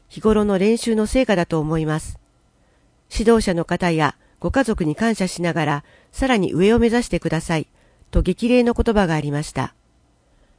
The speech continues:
後藤さんからは、「今回の大会では悔しいところもあったので、次のジュニアオリンピックではもっと頑張ります」と力強い言葉がありました。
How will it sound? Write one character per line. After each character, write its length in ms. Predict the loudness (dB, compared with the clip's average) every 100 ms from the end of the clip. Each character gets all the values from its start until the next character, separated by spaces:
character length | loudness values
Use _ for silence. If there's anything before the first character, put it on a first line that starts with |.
| _ _ _ _
後 100 | 0
藤 180 | 2 2
さ 140 | 2
ん 40 | 0
か 120 | 2
ら 120 | 2
は、 240 | 2 0 -2 _ _ _ _
「今 200 | 2 2
回 220 | 4 0 0
の 100 | -2
大 220 | -2 0
会 200 | -2 0
で 140 | 0
は 180 | 0 -2 -4
悔 220 | -2 0
し 180 | 0 0
い 40 |
と 100 | 0
こ 140 | 2 2
ろ 60 |
も 100 | 2
あ 40 | 0
っ 40 |
た 140 | -2 -2
の 140 | 0
で、 220 | -2 -2 -6 _ _ _ _
次 240 | -4 -2
の 140 | 0 0
ジ 140 | 0
ュ 40 |
ニ 160 | 0 2
ア 60 | 2
オ 80 |
リ 120 | 2 0
ン 80 |
ピ 120 | -2 -2
ッ 60 |
ク 120 | 0
で 100 | 0 2
は 200 | 0 0
も 140 | -4
っ 40 | 0
と 140 | 0
頑 220 | 0 0
張 80 | 0
り 120 | 0
ま 160 | -2 -4
す」 180 | -6 -20 _
と 200 | -2 -2 -8 _ _
力 340 | -6 0 2
強 240 | 2 2 2
い 60 |
言 120 | 2 -2 0
葉 120 | 0
が 80 | 0
あ 60 |
り 100 | -4
ま 140 | -6 -6
し 100 | -6
た。 180 | -8